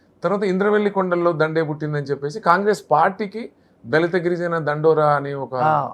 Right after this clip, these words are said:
Speaker 1: ఒక ప్రోగ్రామ్ తీసుకున్నారు.
Speaker 2: ఇంద్రవెల్లి దగ్గర
Speaker 1: ఇంద్రవెల్లిలో
Speaker 2: సభ
Speaker 1: చేస్తారు.
Speaker 2: పెట్టినప్పుడు.
Speaker 1: ఆ సందర్భంలో చేసిన పాట అది. దాని తర్వాత ఒక, ఒక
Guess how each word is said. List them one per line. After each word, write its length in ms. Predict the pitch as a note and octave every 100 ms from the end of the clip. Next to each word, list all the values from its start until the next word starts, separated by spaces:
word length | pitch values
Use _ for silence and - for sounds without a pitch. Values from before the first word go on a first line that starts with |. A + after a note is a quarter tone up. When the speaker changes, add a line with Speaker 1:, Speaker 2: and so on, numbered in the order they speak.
| -
Speaker 1:
ఒక 200 | - A2+
ప్రోగ్రామ్ 320 | C#3+ D#3 D3+ B2
తీసుకున్నారు. 320 | A#2 D3 F3
Speaker 2:
ఇంద్రవెల్లి 260 | F#3 E3+
దగ్గర 120 | D#3 D3+
Speaker 1:
ఇంద్రవెల్లిలో 720 | F3+ F#3 F3 E3+ E3 D3 A#2+
Speaker 2:
సభ 40 |
Speaker 1:
చేస్తారు. 300 | B2+ D#3 E3
Speaker 2:
పెట్టినప్పుడు. 500 | D#3 C3+ B2 A#2+ B2+ F3 -
Speaker 1:
ఆ 100 | C#3+
సందర్భంలో 520 | D#3 D#3+ E3 E3 D#3+
చేసిన 320 | C#3 C3+ -
పాట 160 | A#2 G#2
అది. 220 | G#2 - - _ _ _
దాని 180 | C#3 D3+
తర్వాత 260 | D#3+ D#3+ D#3
ఒక, 240 | D3+ C3+ C#3 C3 A#2+ G#2+ F#2 _ _ -
ఒక 80 | -